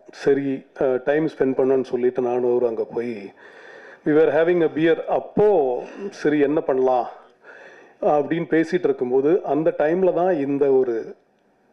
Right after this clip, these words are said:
அடுத்து வேற ஏதாவது பண்ணலாம், காசு இல்ல, ப்ரொடியூசர் இல்லைன்னும் போது அவர் சொன்னாரு, "கன்னடா இண்டஸ்ட்ரியில செவன்டீன் லேக்ஸ் வரைக்கும் கிராண்ட் கொடுக்குறாங்க." நான் சொன்ன, "திருப்பியும் செவன்டீன் லேக்ஸுக்கு சின்ன பட்ஜெட்ல என்ன பண்றது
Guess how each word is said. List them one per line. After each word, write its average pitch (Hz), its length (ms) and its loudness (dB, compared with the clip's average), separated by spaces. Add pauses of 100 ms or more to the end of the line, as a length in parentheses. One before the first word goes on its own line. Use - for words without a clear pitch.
(240)
அடுத்து 175 320 0
வேற 143 200 2
ஏதாவது 156 200 2
பண்ணலாம், 147 880 0
காசு 151 360 0
இல்ல, 135 140 0
ப்ரொடியூசர் 139 440 -2
இல்லைன்னும் 127 300 0
போது 127 160 2
அவர் 123 280 -2
சொன்னாரு, 127 440 0 (500)
"கன்னடா 147 220 2
இண்டஸ்ட்ரியில 131 640 -2
செவன்டீன் 131 280 0
லேக்ஸ் 131 300 -2
வரைக்கும் 123 320 -2
கிராண்ட் 120 340 -4
கொடுக்குறாங்க." 92 520 -8 (1300)
நான் 117 100 -8
சொன்ன, 139 320 -2
"திருப்பியும் 147 460 -6
செவன்டீன் 127 340 -4
லேக்ஸுக்கு 131 340 -2
சின்ன 135 260 -6
பட்ஜெட்ல 127 480 -6
என்ன 117 200 -4
பண்றது 104 420 -8